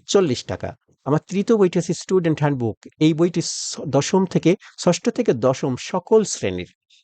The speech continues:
অর্থাৎ এই একটা বইয়ের মধ্যেই সকল গ্রামারের নিয়মগুলা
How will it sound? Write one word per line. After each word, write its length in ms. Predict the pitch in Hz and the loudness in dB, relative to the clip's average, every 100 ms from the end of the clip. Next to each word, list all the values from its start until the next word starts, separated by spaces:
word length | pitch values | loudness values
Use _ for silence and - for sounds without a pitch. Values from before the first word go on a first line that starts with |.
| _ | _
অর্থাৎ 240 | 165 208 202 | -2 -2 0
এই 180 | 165 170 - | 0 -2 -2
একটা 400 | 185 - - 214 | -4 -2 0 2
বইয়ের 260 | 143 165 | 4 4
মধ্যেই 380 | 196 185 156 254 - _ _ | 4 2 2 2 0 _ _
সকল 520 | - 190 - 233 220 | -8 -6 -2 2 2
গ্রামারের 440 | 127 127 143 151 139 | 2 0 2 2 2
নিয়মগুলা 480 | 127 123 127 196 | 0 0 0 0